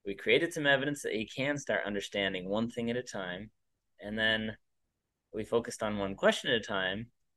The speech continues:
And then I offered to him that, like, for me, I, when I got started on this stuff too, it, I had that good and bad, right or wrong, correct, incorrect way of thinking, um,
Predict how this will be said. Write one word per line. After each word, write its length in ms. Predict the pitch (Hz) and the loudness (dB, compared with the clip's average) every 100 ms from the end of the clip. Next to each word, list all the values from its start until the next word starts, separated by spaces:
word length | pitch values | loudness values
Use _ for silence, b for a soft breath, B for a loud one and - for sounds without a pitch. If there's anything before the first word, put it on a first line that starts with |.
| _ _ _ _ _ _ - | _ _ _ _ _ _ -10
And 140 | 113 117 | 0 4
then 140 | 117 | 6
I 140 | 117 | 6
offered 500 | 135 185 175 156 151 - - - _ - | 6 4 6 6 6 0 -12 -16 _ -6
to 100 | 123 | -4
him 480 | 123 113 117 131 147 - _ | -2 -2 -2 -4 -8 -12 _
that, 220 | 104 101 - | 2 2 2
like, 180 | 101 - | -2 -4
for 220 | - 117 | -4 -2
me, 360 | 110 170 175 131 | -2 0 0 0
I, 180 | - 120 | 0 0
when 120 | 117 127 | 2 2
I 80 | |
got 180 | 165 113 | 2 0
started 260 | - 117 110 | 2 4 4
on 100 | 104 | 2
this 140 | 104 | -2
stuff 200 | - 101 - | -2 -2 -2
too, 220 | - 123 | -4 0
it, 140 | 92 - - - - | 0 -2 -8 -18 -16
I 220 | 101 98 | -10 -2
had 120 | 101 | -2
that 200 | 82 - | -2 -4
good 200 | - 123 | 0 0
and 120 | 113 101 | 0 0
bad, 440 | 101 95 95 92 - - | 2 2 0 -2 -8 0
right 180 | 131 127 | 4 4
or 120 | 110 | 2
wrong, 560 | 101 98 98 95 92 - _ - - | 2 0 0 -4 -10 -18 _ -14 -4
correct, 380 | 113 113 - - - | 0 0 -2 -10 -6
incorrect 640 | 113 104 - 92 92 - - | -6 -4 -2 -2 -2 -4 0
way 160 | 101 | 4
of 100 | 95 - | 4 0
thinking, 560 | 101 95 98 95 92 90 _ B B B B _ - | -8 -8 -8 -8 -10 -14 _ B B B B _ -8
um, 400 | 104 98 87 | -2 0 0